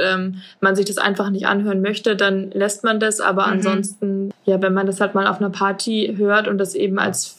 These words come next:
Speaker 1: fiktive Ballermann-Welt abstempelt und man einfach nur für den Moment kurz Spaß hat, dann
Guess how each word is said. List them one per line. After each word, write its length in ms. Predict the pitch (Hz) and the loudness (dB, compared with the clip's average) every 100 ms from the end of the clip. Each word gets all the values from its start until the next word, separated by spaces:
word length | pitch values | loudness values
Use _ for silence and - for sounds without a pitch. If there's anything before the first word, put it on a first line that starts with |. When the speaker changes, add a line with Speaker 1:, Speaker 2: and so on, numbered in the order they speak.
| _ | _
Speaker 1:
fiktive 640 | - 185 180 226 208 208 | -6 -6 -4 -4 0 0
Ballermann-Welt 880 | 190 196 214 220 196 190 190 196 190 | 2 2 2 4 2 0 2 2 2
abstempelt 720 | - - - 196 190 190 208 190 | -2 -4 -2 0 0 0 -2 0
und 100 | 185 | 0
man 140 | 185 | 0
einfach 320 | - 185 196 | 0 0 -2
nur 180 | 190 185 185 | -2 -2 0
für 100 | 190 | 0
den 100 | 190 | 2
Moment 320 | 190 190 190 | 2 0 -2
kurz 220 | 196 185 | -4 -4
Spaß 320 | - 180 180 | 0 0 0
hat, 160 | 190 190 | -4 -2
dann 260 | 180 180 | -4 -4